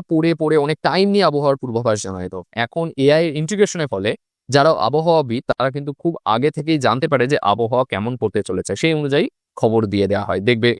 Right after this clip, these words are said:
কোনো ঝড় আসছে বা কোনো তুফান আসছে, আগে থেকে তোমাদেরকে সতর্কবাণী দেওয়া হয়। কি করে দেওয়া হচ্ছে? এই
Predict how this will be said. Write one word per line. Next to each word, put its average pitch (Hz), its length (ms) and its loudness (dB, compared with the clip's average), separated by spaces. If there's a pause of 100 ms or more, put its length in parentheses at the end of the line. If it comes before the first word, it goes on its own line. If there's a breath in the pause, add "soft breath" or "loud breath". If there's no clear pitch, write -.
(220)
কোনো 139 180 4
ঝড় 131 300 4
আসছে 117 420 -4
বা 117 200 2
কোনো 120 160 -2
তুফান 127 260 0
আসছে, 110 180 -4
আগে 113 180 4
থেকে 127 200 -4
তোমাদেরকে 117 360 0
সতর্কবাণী 101 500 -4
দেওয়া 95 160 0
হয়। 95 100 0
কি 220 100 0
করে 202 180 6
দেওয়া 110 160 2
হচ্ছে? 101 180 -2
এই 113 200 0